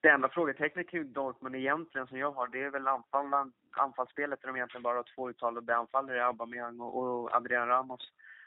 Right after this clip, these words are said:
Så det ska bli spännande att se om det inte dyker upp ett till namn där. Men, men annars så är det, så har de alla förutsättningar för att återigen vara ett topp fyra-lag. Och nu har de ju sagt att de ska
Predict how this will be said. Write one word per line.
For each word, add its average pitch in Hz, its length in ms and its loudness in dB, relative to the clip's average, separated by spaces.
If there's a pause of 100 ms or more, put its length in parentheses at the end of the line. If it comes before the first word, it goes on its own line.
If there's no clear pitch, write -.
(140)
Så 135 60 -6
det 139 100 0
ska - 120 -8
bli 139 140 -4
spännande 135 420 6
att 123 60 -12
se 131 200 6
om 127 200 0
det 131 60 -4
inte 127 180 -6
dyker 123 260 -8
upp 120 120 -6
ett 127 100 -12
till 156 180 0
namn 120 220 -2
där. 117 140 2
Men, 123 200 -4 (560)
men 135 160 0
annars 135 500 2
så 147 60 -6
är 135 140 -4
det, 143 200 -6 (480)
så - 60 -18
har 127 180 -2
de 147 300 -4
alla 135 240 0
förutsättningar 131 720 -4
för 127 140 -6
att 123 120 -8 (200)
återigen 131 480 -4
vara 131 360 2
ett 127 80 -8 (260)
topp 127 160 -6 (100)
fyra-lag. 123 540 -2
Och 123 120 -6
nu 131 80 -8
har 135 120 0
de 135 120 -4
ju 135 60 -8
sagt 131 280 -6
att 120 80 -12
de 127 120 -8
ska 127 240 0